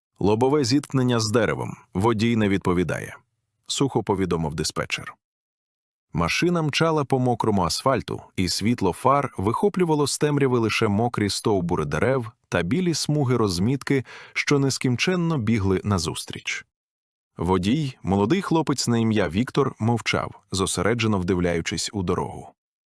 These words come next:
Сергій теж мовчав. Він перебрав у голові стандартний алгоритм дій: оцінка обстановки, перевірка дихання, зупинка кровотечі, шийний комір.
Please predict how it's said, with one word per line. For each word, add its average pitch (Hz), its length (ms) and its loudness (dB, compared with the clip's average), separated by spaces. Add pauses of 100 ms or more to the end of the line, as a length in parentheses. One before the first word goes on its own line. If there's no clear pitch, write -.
(360)
Сергій 156 460 0
теж 98 280 0
мовчав. 73 560 -6 (340)
Він 131 280 0
перебрав 117 500 2
у 104 120 2
голові 92 340 2
стандартний 101 680 0
алгоритм 92 580 0
дій: 85 340 -4 (200)
оцінка 113 480 0
обстановки, 110 800 -2 (320)
перевірка 131 520 2
дихання, 127 600 0 (100)
зупинка 107 520 0
кровотечі, 113 840 -2
шийний 73 460 -2
комір. 117 500 0